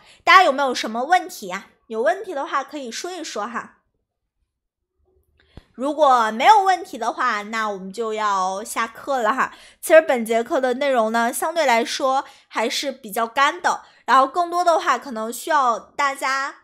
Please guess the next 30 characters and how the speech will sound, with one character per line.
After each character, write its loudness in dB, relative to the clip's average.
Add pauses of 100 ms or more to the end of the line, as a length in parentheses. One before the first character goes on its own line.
(120)
课 -4
下 2
呢， -6
再 -2
去 -6
好 -6
好 -2
的 -4
去 -10
吸 -6
收 -4
一 -12
下。 -8 (300)
我 -8
们 -2
要 2
把 -4
这 -8
个 -2
直 -12
播 0
复 -10
盘 -8
做 4
好 -2
了 -8
之 -12
后 -8
的 -6
话， -6